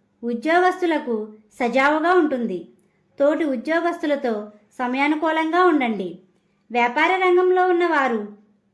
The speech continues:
ఆశించినటువంటి లాభాలు సాధిస్తారు. వ్యాపార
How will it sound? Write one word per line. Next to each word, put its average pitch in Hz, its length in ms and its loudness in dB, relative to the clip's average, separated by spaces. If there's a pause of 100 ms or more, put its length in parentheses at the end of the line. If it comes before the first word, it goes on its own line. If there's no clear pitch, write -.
(640)
ఆశించినటువంటి 311 920 -2
లాభాలు 269 420 0
సాధిస్తారు. 262 600 -4 (640)
వ్యాపార 247 400 2